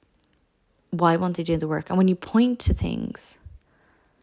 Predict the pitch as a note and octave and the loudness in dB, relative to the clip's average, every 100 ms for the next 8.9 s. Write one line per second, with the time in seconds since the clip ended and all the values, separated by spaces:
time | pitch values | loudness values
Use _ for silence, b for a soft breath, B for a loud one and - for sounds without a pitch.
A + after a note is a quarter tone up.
0 | b b _ _ _ _ _ _ F#3+ F3 | b b _ _ _ _ _ _ 0 6
1 | G3 G#3 - F#3 D#3+ - D#3 E3 D#3+ - | 6 6 4 -2 -2 -2 -2 -2 -4 -4
2 | D#3+ - - - - F#3 F3 F#3 F3 E3+ | -6 -6 -12 -10 -2 0 2 2 0 -2
3 | - F#3 F3+ G3 - G3+ F#3+ E3 E3 - | -4 0 2 0 -2 -4 -4 -4 -2 0
4 | F#3 F3+ - - E3+ F3+ F3+ G#3 G3 F#3 | -2 -2 -10 -10 -6 -6 -4 -6 -6 -6
5 | E3+ E3 E3 - _ _ F3 D#3+ - E3 | -4 -6 -6 -12 _ _ -4 -4 -4 -6
6 | D#3+ - F#3 - - D3+ D#3 E3 F#3+ - | -6 -2 -4 -4 -8 -4 -2 -2 -4 -14
7 | B B B B _ F3 - - E3+ D#3 | B B B B _ -2 -2 -4 -6 -2
8 | D#3 - D#3 D#3 D#3 - E3+ D#3 - | -2 -2 -8 -8 -8 -4 -2 -2 -6